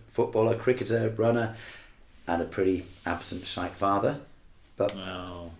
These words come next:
Speaker 1: in-, interesting character.
Speaker 2: Hmm. Very cool. I want to talk about more about China.
Speaker 1: Hmm.
Speaker 2: Like, like, your decisions for China. You said you haven't been there before, but what were your first initial reactions to being here?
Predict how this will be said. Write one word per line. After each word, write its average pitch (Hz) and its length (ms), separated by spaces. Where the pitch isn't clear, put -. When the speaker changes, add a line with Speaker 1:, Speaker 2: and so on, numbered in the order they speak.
Speaker 1:
in-, 127 220
interesting 113 500
character. 113 500
Speaker 2:
Hmm. 127 160
Very 214 320
cool. 175 380
I 143 60
want 240 200
to 311 60
talk 196 160
about 156 180
more 143 160
about 123 320
China. 117 540
Speaker 1:
Hmm. 101 100
Speaker 2:
Like, 139 140
like, - 180
your 135 140
decisions 139 540
for 135 140
China. 127 500
You 110 220
said 123 200
you 107 180
haven't 113 300
been 127 240
there 120 160
before, 98 420
but 107 220
what 147 160
were 147 60
your 135 100
first 131 380
initial 131 340
reactions 123 560
to 113 60
being 135 320
here? 139 540